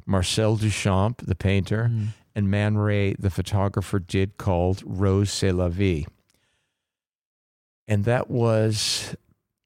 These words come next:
Speaker 1: the photographer Man Ray photographed the surrealist painter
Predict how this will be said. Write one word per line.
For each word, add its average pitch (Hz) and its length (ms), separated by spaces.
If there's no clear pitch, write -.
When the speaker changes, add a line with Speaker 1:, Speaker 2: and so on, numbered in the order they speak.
Speaker 1:
the 113 80
photographer 113 640
Man 107 260
Ray 101 380
photographed 101 720
the 95 60
surrealist 104 640
painter 95 580